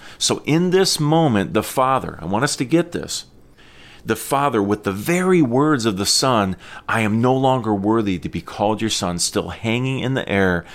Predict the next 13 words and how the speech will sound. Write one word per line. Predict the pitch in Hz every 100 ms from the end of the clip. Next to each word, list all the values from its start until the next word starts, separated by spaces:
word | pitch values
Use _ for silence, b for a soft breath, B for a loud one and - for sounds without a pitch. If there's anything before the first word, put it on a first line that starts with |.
| B
what | 92 110
does | 123
he | - 131
say? | - 107 90 80 - - B B B
"Bring | 92 113 151
the | 156
robe, | 127 113 101 92 90 - _ b b b
put | - 101
a |
ring | 90 95 131
on | 143 135
his | 131
finger, | - 98 87 82